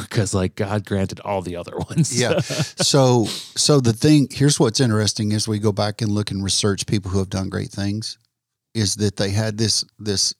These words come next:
Speaker 2: childlike, and I go back to childlike because Jesus said, Jesus said, "Don't hinder the children from coming to me because their faith is,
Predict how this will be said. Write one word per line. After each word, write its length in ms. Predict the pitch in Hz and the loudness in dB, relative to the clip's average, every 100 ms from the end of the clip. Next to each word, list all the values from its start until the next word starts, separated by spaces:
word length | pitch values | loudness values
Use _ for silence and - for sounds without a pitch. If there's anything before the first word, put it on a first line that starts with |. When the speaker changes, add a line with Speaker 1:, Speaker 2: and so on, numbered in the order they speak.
| - | -6
Speaker 2:
childlike, 1200 | - 101 110 113 113 113 - - 92 95 98 - | -4 -2 -2 -2 -2 -6 -10 -4 -2 -2 -4 -10
and 100 | - | -4
I 60 | 104 | -2
go 140 | 98 | 0
back 220 | 101 107 - | 0 0 -4
to 80 | - | -6
childlike 600 | - 92 95 113 - - | -2 -2 -2 -4 -8 -8
because 340 | 101 104 92 | -6 -6 -6
Jesus 440 | - 101 98 98 - | -6 -8 -6 -6 -8
said, 440 | - 92 92 95 _ _ _ _ _ _ _ _ _ _ _ _ _ _ | -8 -8 -10 -14 _ _ _ _ _ _ _ _ _ _ _ _ _ _
Jesus 420 | 107 123 104 101 | 2 2 4 0
said, 460 | - 101 98 101 98 120 _ _ _ 110 98 | 0 0 0 -2 -8 -20 _ _ _ -20 -6
"Don't 380 | 107 113 117 - _ _ _ | 2 2 2 -2 _ _ _
hinder 500 | - 120 120 110 110 | -6 2 2 4 2
the 120 | 101 | 2
children 380 | - 107 98 95 | 0 0 0 -2
from 180 | - 95 | -4 -4
coming 300 | 107 98 95 | -2 0 0
to 60 | |
me 180 | 92 98 | 0 -2
because 360 | 95 101 95 95 | -2 -4 -6 -2
their 140 | 101 | -2
faith 460 | 87 - 95 90 - | -4 -2 -2 -2 -4
is, 320 | 87 - - | -6 -6 -8